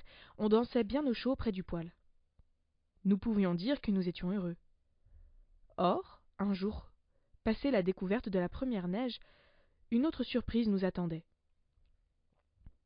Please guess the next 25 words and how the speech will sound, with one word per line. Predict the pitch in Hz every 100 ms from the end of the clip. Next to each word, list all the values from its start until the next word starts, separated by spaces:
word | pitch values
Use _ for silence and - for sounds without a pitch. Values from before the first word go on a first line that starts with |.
| _ _ _ _ _ -
Ce | -
matin-là, | 190 180 190 190 285
une | 196
énorme | 190 196 254 247
pancarte | 190 180 180 247 -
confirme | - 196 - 285
les | 196 175
rumeurs | 185 190 269
circulant | 214 - 214 262
depuis | 214 -
quelque | 208 277 -
temps. | 214 170 - _ _ _ _ _ _
La | 196 233
guinguette | 196 185 196 -
va | 285
être | - 190
démolie | 185 285 190 196 - - -
pour | - 254
faire | 202
place | - 208 -
à | 185
un |
supermarché. | 175 - 233 226 196 - - 170 _ _ _ _ _ _ _ _ _ _ -
Et | 294
l'étang, | 226 - 180